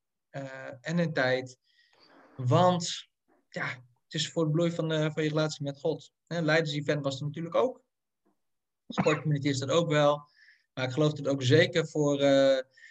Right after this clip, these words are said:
dat dat zo is voor een outreach. En, eh, hè, de outreach van Montenegro zit zo, zo'n beetje vol. Dus, eh, je kan niet meer mee naar Montenegro en Roemenië, want dat wordt een combi-outreach.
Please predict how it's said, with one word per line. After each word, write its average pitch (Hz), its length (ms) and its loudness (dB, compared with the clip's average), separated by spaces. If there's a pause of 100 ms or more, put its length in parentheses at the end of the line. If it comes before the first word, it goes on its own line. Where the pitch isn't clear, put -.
(400)
dat 175 200 4
dat 165 240 4
zo 160 400 6
is - 340 0
voor 175 520 4
een 160 220 -2
outreach. 165 560 2
En, 147 240 0
eh, 139 440 6
hè, 180 120 2
de 165 160 2
outreach 160 320 0
van 160 120 -2
Montenegro 156 520 0
zit 151 200 -2
zo, 143 180 -2
zo'n 143 240 -4
beetje 143 420 0
vol. 185 560 2 (320)
Dus, 139 300 -6
eh, 135 160 -2
je 135 100 -8
kan 139 220 -4
niet 160 160 -4
meer 156 120 -4
mee 139 180 0
naar 135 100 -10
Montenegro 135 600 -2
en 127 140 -12
Roemenië, 147 560 -2
want 139 200 -8
dat 139 140 -6
wordt 127 240 -4
een 127 140 -10
combi-outreach. 160 840 -6